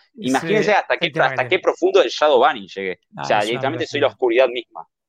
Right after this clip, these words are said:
Speaker 1: Sí.
Speaker 2: Así que nada, pero me pueden encontrar ahí. Si me encuentran, me siguen y bueno, todo, todo Gucci.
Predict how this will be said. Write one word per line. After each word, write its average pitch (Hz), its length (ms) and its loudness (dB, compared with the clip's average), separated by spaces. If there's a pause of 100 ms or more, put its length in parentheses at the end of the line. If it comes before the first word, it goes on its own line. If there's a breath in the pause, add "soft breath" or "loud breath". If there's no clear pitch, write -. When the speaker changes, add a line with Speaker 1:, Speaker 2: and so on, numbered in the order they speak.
(340)
Speaker 1:
Sí. 113 300 -16 (320 soft breath)
Speaker 2:
Así - 160 -6
que 127 60 2
nada, 127 140 2
pero 139 100 -4
me 202 60 -2
pueden 247 220 2
encontrar 185 300 2
ahí. 135 160 -4
Si 135 160 -8
me 139 80 -4
encuentran, 208 560 2
me 160 120 -6
siguen 262 520 2
y 156 80 2
bueno, 95 580 0
todo, 117 360 2
todo 113 240 2
Gucci. 95 440 -8